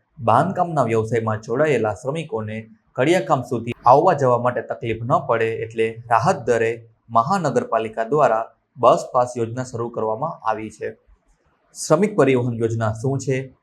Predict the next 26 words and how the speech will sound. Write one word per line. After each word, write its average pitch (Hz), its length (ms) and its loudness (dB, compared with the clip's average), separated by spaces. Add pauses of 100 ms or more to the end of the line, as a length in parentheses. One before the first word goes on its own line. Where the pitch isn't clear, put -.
(140)
મળવાપાત્ર 117 580 2
સહાય, 127 540 -2 (340)
જરૂરી 110 340 0
ડોક્યુમેન્ટ, 131 680 -2 (220)
સહાય 117 400 0
માટે 117 220 -2
અરજી 113 280 -2
કેવી 117 240 0
રીતે 135 220 0
કરવી 131 380 -2 (220)
વગેરેની 180 420 2
સંપૂર્ણ 147 380 -2
માહિતી 127 400 -2
આપણે 120 260 0
આ 139 180 2
વીડિયોમાં 113 440 -2
આપણે 139 220 -4
જોવાના 113 580 0
છે 110 140 -12
મિત્રો. 107 340 -16 (1800)
હવે 151 160 8
સૌપ્રથમ 165 500 2
આપણે - 200 0
જોઈએ 113 240 -2
છે 120 120 -6
મિત્રો, 165 380 -4